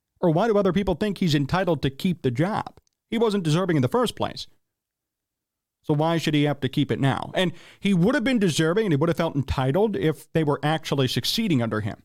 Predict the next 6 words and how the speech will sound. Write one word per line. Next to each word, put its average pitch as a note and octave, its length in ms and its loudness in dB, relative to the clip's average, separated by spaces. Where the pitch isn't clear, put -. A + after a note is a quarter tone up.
They A3+ 80 -2
weren't. B3 300 -2
Case C#4 160 0
closed. C4 460 -2
There's G#3 240 -2
no F#3+ 420 2